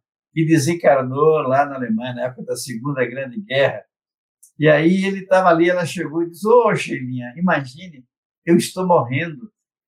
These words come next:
E o meu mentor disse que não pode me receber.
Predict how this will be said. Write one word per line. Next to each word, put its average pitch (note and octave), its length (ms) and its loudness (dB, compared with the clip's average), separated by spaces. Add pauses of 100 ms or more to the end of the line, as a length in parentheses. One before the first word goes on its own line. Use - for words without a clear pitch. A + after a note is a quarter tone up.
E F#3+ 80 2
o G3+ 100 6
meu A#3 240 4
mentor G#3 460 2
disse G#3+ 220 -4
que G3 260 -6
não A#3+ 400 2
pode F#3+ 320 2
me F#3+ 120 -6
receber. E3+ 640 -4